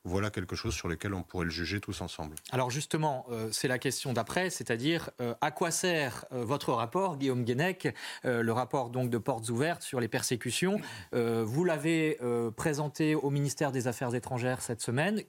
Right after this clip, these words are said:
Speaker 2: Quelles ont été les réactions, euh, et pourquoi n'y a-t-il pas davantage de mobilisation des politiques, mais aussi peut-être plus globalement, euh, je le disais, des belles consciences européennes, euh, qui, euh, souvent s'élèvent effectivement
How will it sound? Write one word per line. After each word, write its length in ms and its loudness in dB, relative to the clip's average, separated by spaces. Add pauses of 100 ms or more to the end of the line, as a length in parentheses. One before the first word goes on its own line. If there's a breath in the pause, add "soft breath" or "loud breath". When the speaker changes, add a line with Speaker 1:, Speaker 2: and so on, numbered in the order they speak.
Speaker 2:
Quelles 240 0
ont 60 4
été 240 2
les 100 4
réactions, 560 2 (400 loud breath)
euh, 220 2
et 80 4
pourquoi 320 0
n'y 80 0
a-t-il 240 -2
pas 240 2
davantage 560 0
de 80 0
mobilisation 840 0 (360 loud breath)
des 120 0
politiques, 520 0
mais 180 4
aussi 320 0
peut-être 400 -2
plus 180 -4
globalement, 720 0
euh, 320 -4
je 120 -4
le 80 -4
disais, 260 -2
des 100 2
belles 220 0
consciences 500 -2
européennes, 600 0
euh, 160 2
qui, 280 -4
euh, 200 -4
souvent 360 -2
s'élèvent 360 0
effectivement 500 -2